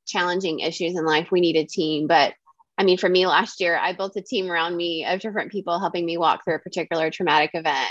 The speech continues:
from, you know, a therapist that had a specialty in that area to, like, a career coach to a spiritual director to, like, mentor. I mean, I had a whole team of people just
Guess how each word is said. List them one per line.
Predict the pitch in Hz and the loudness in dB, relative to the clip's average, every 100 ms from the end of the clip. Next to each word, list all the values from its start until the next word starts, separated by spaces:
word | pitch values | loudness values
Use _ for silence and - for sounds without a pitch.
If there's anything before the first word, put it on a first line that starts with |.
| - | -6
from, | 160 143 147 _ _ _ | -6 -6 -8 _ _ _
you | - 185 | 0 2
know, | 165 151 - | 6 4 4
a | |
therapist | 196 247 233 233 208 - | 2 4 4 4 2 0
that | 196 | 0
had | 170 | 0
a | 185 | 0
specialty | - 254 262 254 240 | -2 -4 -4 -4 -2
in | 226 | 0
that | 208 196 - | 0 -2 -2
area | 185 190 190 185 175 180 - | -2 -2 -2 -2 -2 -4 -6
to, | 175 165 156 - | -4 -2 -2 -6
like, | 165 | -8
a | 170 - | -10 0
career | 233 240 214 - | 2 4 2 0
coach | 220 208 202 190 175 - - | 0 2 2 0 -2 -10 -2
to | 208 180 170 _ _ | 0 2 -2 _ _
a | 202 | -4
spiritual | - 214 208 196 180 | 2 2 2 0 -2
director | 190 220 254 - 208 208 196 190 190 | 2 2 2 -2 -2 0 0 -2 -4
to, | - 190 | -6 -6
like, | 175 156 - | -4 -6 -6
mentor. | 208 240 - | -6 -4 -2
I | |
mean, | 220 220 | 2 2
I | 208 | 2
had | 262 | 2
a | 202 | 0
whole | 226 202 | 0 -4
team | 233 202 | -4 -6
of | 185 | -4
people | 214 196 175 | -4 -4 -2
just | 190 208 | -4 -6